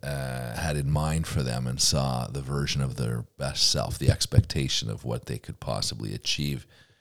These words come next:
versus who they became. And if those two people met, would they be the exact same person? That would be the best case scenario.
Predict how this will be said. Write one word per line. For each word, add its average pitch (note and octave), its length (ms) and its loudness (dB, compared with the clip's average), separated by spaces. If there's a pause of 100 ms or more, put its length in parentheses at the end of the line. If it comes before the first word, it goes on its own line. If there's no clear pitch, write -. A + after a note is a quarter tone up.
(460)
versus C#2 480 4
who C2+ 520 0
they C2 300 -4
became. C2+ 760 2 (600)
And C#2+ 160 -2
if C#2 120 -6
those C#2 240 -2
two C#2 160 0
people C#2 360 2
met, C2+ 320 2
would C2+ 140 -2
they B1 140 -4
be B1+ 160 -6
the B1+ 120 -4
exact B1 380 -2
same B1+ 240 2
person? - 440 4
That B1 140 0
would - 120 -8
be A#1 100 -4
the A1 100 -6
best A#1 300 -2
case A#1+ 220 0
scenario. C2+ 560 0